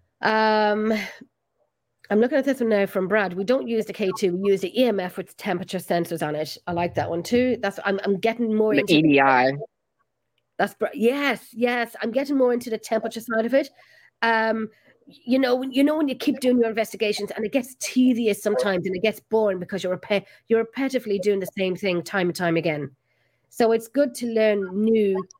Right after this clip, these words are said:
Speaker 1: things or do things that you haven't normally done. Um, uh, "Anne-Marie, I'm going to my very first Paracon and investigation at the end of March. I've only just gone to people, uh, gone to people's, uh, I know houses. Thanks for all this information."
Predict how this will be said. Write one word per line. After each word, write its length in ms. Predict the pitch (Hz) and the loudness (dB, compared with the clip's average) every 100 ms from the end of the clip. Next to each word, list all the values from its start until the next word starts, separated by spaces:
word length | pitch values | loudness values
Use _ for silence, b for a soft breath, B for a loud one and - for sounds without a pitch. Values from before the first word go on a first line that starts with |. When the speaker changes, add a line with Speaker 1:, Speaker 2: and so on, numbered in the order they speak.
| _ - _ _ _ | _ -18 _ _ _
Speaker 1:
things 600 | - 220 190 170 156 - - _ _ _ _ - | -2 0 0 -4 -10 -20 -20 _ _ _ _ 0
or 180 | 254 214 | 2 2
do 240 | - 269 | -4 -6
things 260 | 247 226 220 | -2 -4 -4
that 100 | 185 | -6
you 80 | 208 | -4
haven't 300 | 220 208 208 | -4 -2 0
normally 320 | 196 185 180 | 2 0 0
done. 440 | 240 233 156 131 - _ _ _ _ _ _ _ - - | 2 2 0 -8 -14 _ _ _ _ _ _ _ -20 -4
Um, 600 | 190 185 190 190 180 175 _ B B B B _ _ b b b b b b - | 2 2 2 2 0 -2 _ B B B B _ _ b b b b b b -2
uh, 220 | 214 196 | 2 2
"Anne-Marie, 260 | 226 233 220 | 2 2 2
I'm 80 | 214 | 4
going 160 | 233 | 2
to 80 | 226 | 2
my 100 | 226 | 2
very 200 | 214 208 | 2 0
first 260 | 202 202 - | 0 -4 -2
Paracon 500 | 214 185 - 196 185 | -2 -2 -2 -2 0
and 80 | 180 | 0
investigation 540 | 175 175 - 185 180 | 0 -4 -2 -4 -2
at 80 | 175 | 0
the 80 | 180 | 0
end 100 | 170 | -2
of 100 | 180 | 0
March. 280 | 185 175 - | 0 0 -2
I've 120 | 180 | -2
only 120 | 185 | -2
just 240 | 175 175 - | -2 -4 -2
gone 160 | 180 | -4
to 80 | 175 | -4
people, 380 | - 185 165 156 _ _ _ _ _ _ | -2 -2 0 -4 _ _ _ _ _ _
uh, 100 | 190 | -2
gone 260 | 185 208 214 | 2 2 0
to 80 | - | 0
people's, 340 | 220 185 180 - | -2 -2 -8 -6
uh, 260 | 185 175 175 | -2 0 0
I 100 | 196 | 0
know 300 | 190 180 170 | 2 2 0
houses. 480 | 175 185 165 156 - | 0 0 0 -4 -4
Thanks 280 | 196 170 - | -4 -4 -2
for 100 | 175 | -2
all 100 | 165 | -2
this 120 | 170 | 0
information." 560 | 170 185 190 190 180 | 0 2 2 2 -2